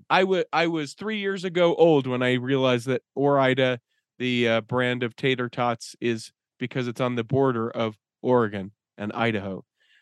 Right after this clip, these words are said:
Uh, Neef is the grandson of Parley P. Pratt. Uh, he dropped out of high school,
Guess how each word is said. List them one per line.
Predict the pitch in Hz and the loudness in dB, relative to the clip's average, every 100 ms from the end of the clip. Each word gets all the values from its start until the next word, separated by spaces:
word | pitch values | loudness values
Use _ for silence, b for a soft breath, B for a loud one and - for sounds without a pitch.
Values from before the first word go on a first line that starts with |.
| _ _ _ _ - | _ _ _ _ -2
Uh, | 127 120 - | 0 0 0
Neef | 160 196 - | 0 0 2
is | 160 139 | 0 2
the | 135 | 0
grandson | 147 160 151 160 | 2 0 0 0
of | 131 120 | 0 -2
Parley | - 131 113 104 | -2 0 0 -6
P. | 113 | -10
Pratt. | 101 - 196 214 - - _ _ _ _ _ _ | -4 2 6 4 2 -12 _ _ _ _ _ _
Uh, | - 127 120 117 113 - - | -4 0 0 0 -2 -6 -10
he | 120 113 107 | -4 -4 -2
dropped | 131 131 - | -2 -2 -2
out | 123 117 | -4 -4
of | |
high | - 170 185 | -2 0 0
school, | - 185 180 180 175 | -2 -2 0 0 -4